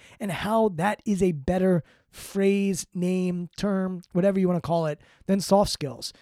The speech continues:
because Claude and I both are obsessed with these inner skills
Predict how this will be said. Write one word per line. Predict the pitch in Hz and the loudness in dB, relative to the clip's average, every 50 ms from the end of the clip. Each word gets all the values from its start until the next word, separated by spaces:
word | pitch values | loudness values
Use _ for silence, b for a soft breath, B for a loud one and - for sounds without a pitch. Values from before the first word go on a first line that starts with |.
| b b b | b b b
because | - 190 - 190 180 139 | -6 -2 0 0 0 0
Claude | - - 208 220 208 | 0 2 2 4 4
and | 208 196 | 4 2
I | 190 180 170 | 0 0 -2
both | 151 135 - - 185 202 202 190 165 - - _ b b b b b b b | -4 -4 0 2 6 6 6 6 4 2 -4 _ b b b b b b b
are | 180 170 165 | -4 -4 -4
obsessed | 165 143 - - - - - - 262 247 208 151 - - - - | -4 -6 -6 -6 -6 -6 -4 -4 -2 -2 -2 -2 -4 -8 -8 -8
with | 170 147 | -8 -6
these | 165 185 160 160 - | -4 -4 -6 -6 -4
inner | - 202 185 190 175 | -4 -2 0 0 0
skills | 151 - - - 180 175 170 160 156 147 - | -2 -2 -4 -2 -2 0 0 0 -2 -4 -6